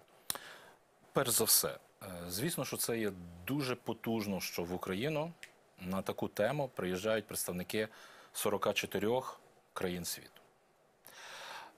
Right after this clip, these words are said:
Е, дев'ять президентів. Але є інша ситуація, що, е, базові країни, які для нас є дуже важливі, про які я говорив, це першочергово Сполучені Штати Америки і Велика Британія, все-таки присилають туди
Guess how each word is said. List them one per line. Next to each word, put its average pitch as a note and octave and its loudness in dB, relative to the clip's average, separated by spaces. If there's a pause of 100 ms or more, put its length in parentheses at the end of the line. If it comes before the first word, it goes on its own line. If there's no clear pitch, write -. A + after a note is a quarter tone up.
(160)
Е, F#2+ 4
дев'ять A#2+ 2
президентів. G2 -2 (680)
Але B2+ 2
є A2+ 0
інша C3 -2
ситуація, C#3+ 2 (120)
що, F#2 0 (160)
е, - -6 (380)
базові A2+ 2
країни, D3 0
які G2 -4
для G2+ 2
нас F#2+ 0
є F2+ -6
дуже G#2 0
важливі, A#2+ 0 (340)
про G#2 -2
які G#2 -2
я D3 4
говорив, G#2+ 2
це - -4
першочергово F#2+ 0
Сполучені G2 -2
Штати G2 0
Америки F#2+ 0
і F#2+ -4 (440)
Велика G#2 4
Британія, C3 4
все-таки - 0
присилають G2+ 2
туди G2 2